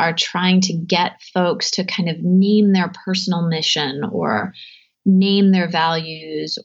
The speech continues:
or be their own boss or whatever, thinking that that's kind of a, a,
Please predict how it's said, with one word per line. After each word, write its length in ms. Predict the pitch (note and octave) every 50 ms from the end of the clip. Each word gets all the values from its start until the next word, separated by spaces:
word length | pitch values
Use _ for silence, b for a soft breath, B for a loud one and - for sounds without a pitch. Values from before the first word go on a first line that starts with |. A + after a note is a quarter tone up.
| -
or 200 | F3 F3 E3+ E3+
be 300 | E3 E3 E3 G3 G3 G3+
their 300 | F#3+ G3 F#3+ F#3 F3 -
own 360 | F#3+ F3+ E3+ E3+ E3+ E3 E3 -
boss 720 | - D3+ D#3 D#3 D3+ D3+ D3+ D3+ D3+ D#3 D#3 - - - - -
or 760 | - E3+ E3 D#3+ D#3+ D#3+ D#3+ D#3 D#3 D3+ D3+ D#3 - - - -
whatever, 880 | G#3+ - F3 E3+ E3 D#3+ C#3+ C#3+ D3 F3 G2 E2+ F2 F#2+ F#2 F3+ G#3+ A3 A3 B B B B B B B B _ _ - -
thinking 360 | - B3+ C4 B3+ C#4+ B3+ A#3
that 140 | G#3+ F#3 -
that's 280 | - F3+ F3 - - -
kind 240 | - A3 G#3 G3 F#3+
of 80 | F3
a, 280 | E3 D3+ C#3 B2 - - - -
a, 100 | - F3+